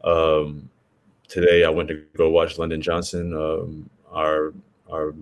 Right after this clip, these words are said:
our point guard at Ignite. Uh, he has a big year ahead of him. Um, he's a two-year guy for us, so he was there last year.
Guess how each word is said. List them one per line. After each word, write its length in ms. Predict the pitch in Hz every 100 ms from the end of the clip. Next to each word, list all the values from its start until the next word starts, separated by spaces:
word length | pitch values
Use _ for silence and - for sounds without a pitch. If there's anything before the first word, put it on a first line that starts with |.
| -
our 100 | 80
point 260 | - 85 80
guard 380 | 82 80 80 -
at 80 | -
Ignite. 420 | 82 82 82 85
Uh, 420 | 85 80 80 78 85
he 680 | 87 _ _ _ _ _
has 140 | 87 80
a 60 |
big 200 | 69 82
year 160 | 80 82
ahead 240 | 80 85
of 140 | 85 85
him. 280 | 90 92 - _ 80
Um, 460 | 80 80 78 78 85
he's 140 | 80
a 40 |
two-year 360 | 78 92 87 80
guy 180 | 82 80
for 180 | - 85
us, 120 | 82
so 80 | 80
he 40 |
was 140 | 80
there 120 | 80 78
last 340 | 80 85 -
year. 180 | 90